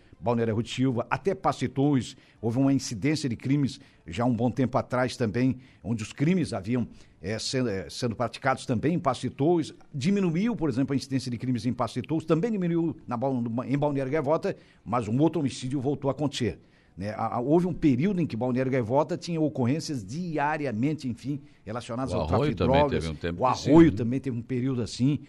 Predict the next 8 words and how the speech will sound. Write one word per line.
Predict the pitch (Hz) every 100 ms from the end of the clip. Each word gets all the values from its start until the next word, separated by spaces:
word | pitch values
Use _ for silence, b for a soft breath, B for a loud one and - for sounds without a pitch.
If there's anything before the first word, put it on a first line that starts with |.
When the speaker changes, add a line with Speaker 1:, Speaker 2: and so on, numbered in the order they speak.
| B
Speaker 1:
homicídios, | - 156 147 - - 135 165 113 110
tentativa | 147 127 123 - 156 143
de |
homicídios, | 127 113 - 156 139 113
enfim, | 117 131 139 B B
vários | 87 156 185 175 -
crimes | 147 151 117
relacionados | 147 143 143 131 143 139